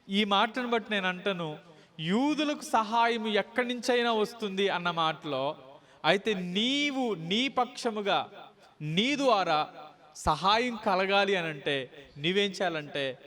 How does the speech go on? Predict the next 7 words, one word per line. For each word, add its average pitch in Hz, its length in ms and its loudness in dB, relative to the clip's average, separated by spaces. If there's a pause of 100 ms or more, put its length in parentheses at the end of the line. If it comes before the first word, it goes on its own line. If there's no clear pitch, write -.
(240)
దేవునికి, 180 1160 0
అలాగే 165 680 0 (260)
నువ్వు, 165 580 0 (120)
నీవు 160 380 0
దేవుని 226 520 2
దయ 196 200 0
పొందుకోవాలి 147 680 -6